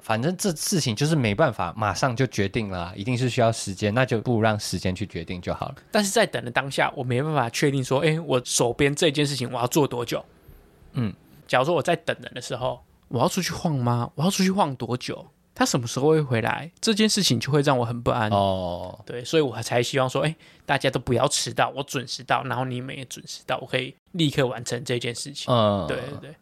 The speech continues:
Speaker 2: 或是你问别人事情，然后别人都不给你回应，哦，
Speaker 1: 嗯。
Speaker 2: 这件事情我也会，
Speaker 1: 哦。
Speaker 2: 就我着急啊。
Speaker 1: 嗯。
Speaker 2: 对，所以我应该要想办法让自己看开一点，对不对？
Speaker 1: 我觉得我以前跟你一样，差不多相同个性。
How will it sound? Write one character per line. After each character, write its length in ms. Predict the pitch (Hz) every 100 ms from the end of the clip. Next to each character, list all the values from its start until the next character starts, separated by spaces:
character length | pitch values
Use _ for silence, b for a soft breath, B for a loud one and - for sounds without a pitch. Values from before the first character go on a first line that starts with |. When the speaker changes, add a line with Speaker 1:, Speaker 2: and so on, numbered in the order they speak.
| B B B B
Speaker 2:
或 160 | 247
是 100 | 226
你 180 | 180 135 -
问 200 | 185 143
别 140 | 131
人 100 | 123
事 140 | -
情， 180 | 143 123
然 100 | 117
后 80 | 131
别 120 | - 123
人 140 | 117
都 80 | 123
不 160 | -
给 180 | 143 123
你 80 | 120
回 220 | 117 107
应， 160 | 123 117 120 _ _
哦， 100 | -
Speaker 1:
嗯。 80 | 127
Speaker 2:
这 80 | 151
件 160 | 156
事 120 | 147
情 160 | 139 127
我 120 | 127
也 80 | 117
会， 240 | 127 117 127
Speaker 1:
哦。 240 | 113 98 95
Speaker 2:
就 80 |
我 140 | 120 - -
着 220 | 151 165
急 240 | - - -
啊。 80 | _ _ _ _ - -
Speaker 1:
嗯。 100 | 98
Speaker 2:
对， 120 | - _ _ _ _ _
所 180 | - 220
以 20 |
我 240 | 139 117
应 80 | 175
该 100 | 180
要 260 | 160 175 190
想 340 | - 131 110
办 140 | 160
法 160 | - 110
让 160 | 135 139
自 120 | 139
己 300 | 120 - - _
看 200 | - 120
开 220 | 117 117
一 60 | 120
点， 160 | - 135
对 80 |
不 100 | 135
对？ 160 | - - _
Speaker 1:
我 120 | 151
觉 160 | 135 214
得 100 | 262
我 140 | 151
以 80 | 160
前 180 | 107 101
跟 140 | 120
你 100 | 117
一 40 | 87
样， 200 | 98 95 - _ _
差 220 | - 104
不 80 | 104
多 180 | 101 98
相 220 | - 98
同 160 | 92 95
个 160 | 90
性。 180 | 87 -